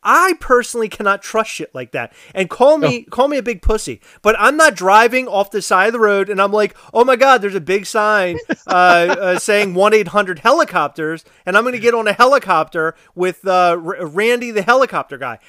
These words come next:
Speaker 1: Like, I'm not doing that shit because this type of thing could happen.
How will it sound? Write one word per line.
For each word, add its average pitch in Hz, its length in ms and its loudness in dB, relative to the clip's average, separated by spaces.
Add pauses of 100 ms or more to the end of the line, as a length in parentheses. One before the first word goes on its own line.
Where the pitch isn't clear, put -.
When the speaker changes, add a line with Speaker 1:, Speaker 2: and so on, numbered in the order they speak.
(120)
Speaker 1:
Like, 220 160 -2
I'm 247 180 0
not 285 260 2
doing 233 360 -6
that 123 240 -16
shit 147 340 -12
because 196 480 -6 (240)
this 247 240 -6
type 254 300 -4
of 202 80 -20
thing 220 180 -6
could 185 140 -16
happen. 196 380 -8